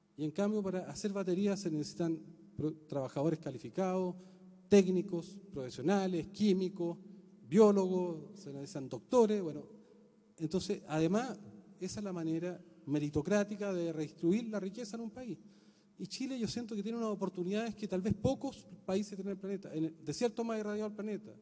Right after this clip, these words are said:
el país más rico en litio, la segunda reserva mundial de agua dulce, o sea,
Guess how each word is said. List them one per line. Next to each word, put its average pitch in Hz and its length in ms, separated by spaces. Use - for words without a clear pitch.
el 180 260
país 196 220
más 190 160
rico 214 500
en 175 140
litio, 208 460
la 156 140
segunda 220 340
reserva 214 340
mundial 202 300
de 196 60
agua 185 160
dulce, 190 260
o 160 40
sea, 190 160